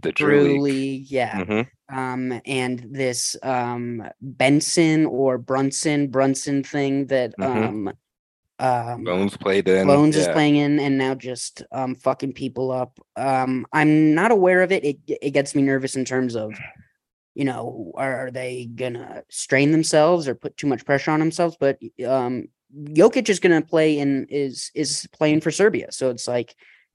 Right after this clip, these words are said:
Speaker 2: you know, they're not, they're clearly not gonna shut him down if, if they're insisting on doing this shit.
Speaker 1: I did,
Speaker 2: Um,
Speaker 1: I did, I did wanna talk about these pro-am stuff first, and then we'll get to Jokic playing for the Nationals.
Speaker 2: Yes.
Speaker 1: <clears throat> But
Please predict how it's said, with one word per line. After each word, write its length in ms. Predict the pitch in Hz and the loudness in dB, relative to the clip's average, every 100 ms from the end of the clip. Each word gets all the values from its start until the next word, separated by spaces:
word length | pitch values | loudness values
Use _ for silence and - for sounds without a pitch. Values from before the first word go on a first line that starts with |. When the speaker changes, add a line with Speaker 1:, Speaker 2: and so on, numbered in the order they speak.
| _ _ _ | _ _ _
Speaker 2:
you 160 | - 143 | -6 -4
know, 220 | 131 131 | -2 -2
they're 140 | 139 147 | 0 2
not, 260 | 156 175 | 2 2
they're 120 | 151 143 | 0 0
clearly 360 | 175 170 165 | 2 2 2
not 280 | 143 135 135 | 0 -2 -4
gonna 180 | 143 135 | -8 -8
shut 240 | - 131 | -2 -2
him 140 | 127 120 | -2 -4
down 440 | 120 113 120 117 | -6 -6 -10 -10
if, 200 | - 117 - - _ - | -12 -16 -20 -20 _ -12
if 220 | 127 _ | -12 _
they're 240 | 127 110 | -8 -8
insisting 600 | 98 131 - 120 - 104 87 | -10 -10 -8 -8 -8 -10 -10
on 140 | 120 | -14
doing 240 | 117 120 | -16 -16
this 140 | 110 - | -16 -16
shit. 280 | - - - _ _ _ _ _ | -16 -18 -20 _ _ _ _ _
Speaker 1:
I 80 | 107 | 0
did, 240 | 131 160 156 | 4 4 4
Speaker 2:
Um, 60 | - | 0
Speaker 1:
I 100 | 120 | 2
did, 280 | 135 160 151 - | 4 2 2 -2
I 80 | |
did 160 | 127 143 | 2 4
wanna 180 | 131 120 | 4 4
talk 200 | 123 117 | 2 2
about 180 | 104 - | -2 -4
these 160 | 104 | -10
pro-am 560 | - 107 101 98 95 87 | -6 -2 0 0 0 -2
stuff 340 | - 92 85 | 0 0 0
first, 300 | - 90 87 | -2 -2 -2
and 60 | 90 | -6
then 60 | 92 | -6
we'll 80 | |
get 140 | 90 85 | -6 -8
to 80 | 90 | -6
Jokic 460 | 85 82 85 - | -6 -6 -10 -8
playing 340 | 90 82 80 82 | -4 -4 -4 -8
for 100 | 80 | -8
the 80 | 78 | -6
Nationals. 360 | 78 - 85 | -4 -4 -2
Speaker 2:
Yes. 280 | 127 - - - | -2 -4 -14 -20
Speaker 1:
<clears throat> 720 | - - _ - 190 156 123 | -20 -20 _ 2 6 4 4
But 240 | 123 113 | 4 4